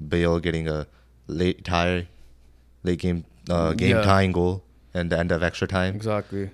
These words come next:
Speaker 1: And then eventually winning a shootout
Speaker 2: Yeah.
Speaker 1: for L A F C. A year before was, like, the New York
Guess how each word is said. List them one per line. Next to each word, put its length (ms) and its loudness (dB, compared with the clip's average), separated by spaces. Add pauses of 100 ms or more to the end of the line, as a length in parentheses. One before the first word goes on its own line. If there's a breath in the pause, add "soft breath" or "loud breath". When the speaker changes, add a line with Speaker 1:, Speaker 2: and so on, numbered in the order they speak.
Speaker 1:
And 160 -4
then 420 -2
eventually 380 -2
winning 220 -2
a 60 -2
shootout 500 2
Speaker 2:
Yeah. 140 -2
Speaker 1:
for 100 2
L 120 0
A 100 2
F 100 -2
C. 340 -2 (580 soft breath)
A 180 -2
year 220 2
before 400 0
was, 140 0
like, 240 -2
the 640 -2
New 200 -4
York 460 0